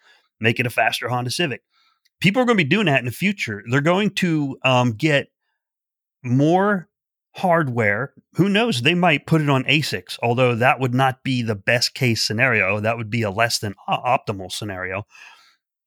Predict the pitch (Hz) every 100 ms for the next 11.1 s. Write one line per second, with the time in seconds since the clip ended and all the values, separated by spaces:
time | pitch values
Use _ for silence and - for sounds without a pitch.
0 | _ 135 127 - 196 220 208 196 165 120
1 | 123 175 180 175 175 180 185 - 147 143
2 | 127 131 131 127 117 156 170 - 160 160
3 | 147 - 139 131 127 120 113 107 143 156
4 | 156 151 160 - 135 117 120 117 - -
5 | - 165 240 220 147 - - 123 180 -
6 | _ _ 156 180 240 202 160 135 185 202
7 | - 170 160 - 151 147 151 131 120 123
8 | 123 - 123 113 127 131 190 185 196 190
9 | _ _ 170 214 165 151 - 104 _ 131
10 | 170 - - 175 - 151 143 135 131 127